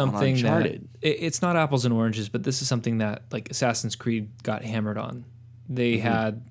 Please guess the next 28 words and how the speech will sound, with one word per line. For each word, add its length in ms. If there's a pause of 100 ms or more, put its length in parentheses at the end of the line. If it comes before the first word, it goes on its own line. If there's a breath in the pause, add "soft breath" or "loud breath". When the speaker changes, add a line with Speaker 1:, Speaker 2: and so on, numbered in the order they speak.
(180)
Speaker 1:
um, 400
I 80
can't 220
remember 280
which 200
title 340
it 80
was, 260
the 100
one 200
before 300
last, 380
where 100
they 80
had, 300
they, 200
they 300 (120)
tried 280
to 80
hit 180
home 280
this 160
idea 300
of 80
multiplayer 600
in 100
their 80
game, 440